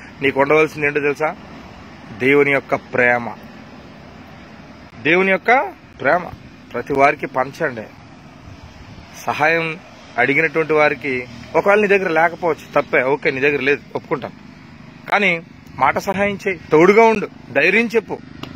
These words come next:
నీ స్నేహితులను అడిగి ఒకవేళ అతనికి సహాయం చేయగలిగితే చెయ్యి. అలాంటి సహృదయం ఉంటే నువ్వు నిజంగా దేవుని యొక్క కుమారుడివే. అర్థమైందా?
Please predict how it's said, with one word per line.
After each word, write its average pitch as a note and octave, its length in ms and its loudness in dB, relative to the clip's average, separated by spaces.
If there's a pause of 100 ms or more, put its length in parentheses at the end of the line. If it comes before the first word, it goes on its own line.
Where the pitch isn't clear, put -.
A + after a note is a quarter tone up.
(1120)
నీ C3 120 -4
స్నేహితులను F#3 480 2
అడిగి F#3 160 0
ఒకవేళ E3 360 2
అతనికి D3+ 300 -2
సహాయం C#3+ 440 -2
చేయగలిగితే C#3 300 -4
చెయ్యి. B2+ 280 -8 (960)
అలాంటి D#3 280 0
సహృదయం C#3 500 -2
ఉంటే C3 180 -2
నువ్వు - 480 -8
నిజంగా B2+ 300 -6
దేవుని A#2+ 300 -4
యొక్క C3+ 340 -2 (160)
కుమారుడివే. A2+ 440 -8 (200)
అర్థమైందా? C#3 340 -2